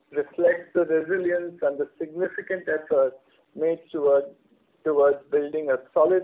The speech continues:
foundation for our long-term success. We remain cautiously optimistic for F Y twenty-two and are in a stronger position to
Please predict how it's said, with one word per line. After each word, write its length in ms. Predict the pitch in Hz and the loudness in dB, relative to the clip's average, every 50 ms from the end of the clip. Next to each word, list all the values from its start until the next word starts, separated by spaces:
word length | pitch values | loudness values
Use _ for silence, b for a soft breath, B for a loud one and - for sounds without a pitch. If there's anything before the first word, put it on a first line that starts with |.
| 180 - | 0 0
foundation 760 | 185 165 156 160 156 151 151 151 - - - 113 113 123 131 b b b b b _ - | 0 0 0 0 0 0 0 0 0 -6 -10 -12 -12 -12 -16 b b b b b _ 0
for 180 | 160 156 143 | 2 4 4
our 140 | 143 147 151 | 4 4 4
long-term 600 | 147 143 143 147 151 147 - - 156 147 143 143 139 - | 4 4 4 4 2 0 -4 -2 0 0 0 -2 -4 -8
success. 500 | 131 110 - - _ _ 131 101 98 - - _ _ _ _ _ _ _ _ _ _ _ _ _ _ _ _ _ _ 135 | -8 -8 -8 -12 _ _ -6 -6 -6 -8 -14 _ _ _ _ _ _ _ _ _ _ _ _ _ _ _ _ _ _ -6
We 100 | 160 151 | -4 2
remain 540 | 156 160 160 160 160 170 175 180 185 180 - | 2 2 2 4 4 4 4 2 0 -4 -4
cautiously 920 | - - 165 170 175 - - - 226 220 214 - - - 214 220 214 214 | 2 4 4 4 4 0 -4 0 0 0 0 -2 -10 -8 -6 -4 -2 0
optimistic 840 | - - 180 - - - 190 190 196 190 196 - _ - 202 202 - - - | 2 0 0 0 0 -2 -2 -2 -2 -4 -6 -6 _ -4 -4 -4 -6 -10 -2
for 180 | - 175 170 170 | 2 2 2 2
F 60 | 170 - - | 2 0 2
Y 220 | 190 185 185 185 185 185 - | 4 6 6 4 4 0 -4
twenty-two 880 | 185 180 175 175 175 - 185 175 180 _ - 220 202 156 131 120 120 _ _ _ _ _ _ _ _ - | -4 -4 -4 -6 -10 -14 -16 -16 -16 _ -10 -8 -8 -8 -8 -10 -14 _ _ _ _ _ _ _ _ -6
and 180 | - 156 156 160 | -4 0 2 4
are 160 | 147 151 156 | 4 4 4
in 80 | 151 | 2
a 80 | 147 139 - - - | 0 -4 -4 -8 -4
stronger 380 | - 185 185 190 208 202 202 196 | 2 4 4 4 4 2 2 0
position 680 | 196 - 180 156 143 151 143 - - 143 117 113 117 - b b b b b _ _ | 2 0 -4 -4 -4 -10 -12 -8 -8 -8 -8 -8 -12 -16 b b b b b _ _
to 100 | - 175 | -8 -8